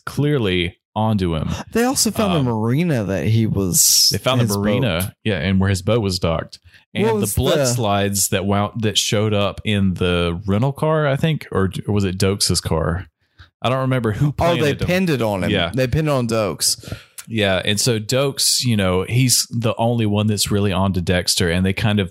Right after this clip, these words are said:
Speaker 1: pin it on him, um, as, you know, a, a fellow police officer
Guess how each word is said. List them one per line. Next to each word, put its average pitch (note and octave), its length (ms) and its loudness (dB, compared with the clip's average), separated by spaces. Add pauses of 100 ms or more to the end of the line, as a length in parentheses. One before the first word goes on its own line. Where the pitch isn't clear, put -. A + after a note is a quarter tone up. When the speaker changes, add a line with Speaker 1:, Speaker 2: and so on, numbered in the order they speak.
Speaker 1:
pin A2 220 0
it G#2+ 100 0
on G2 160 2
him, G#2+ 380 2 (640)
um, F#2 420 0
as, F2+ 580 0 (100)
you G#2+ 160 0
know, F#2+ 220 2
a, E2+ 260 0
a G2+ 80 -2
fellow G2 440 0
police G2 460 0
officer F#2 400 0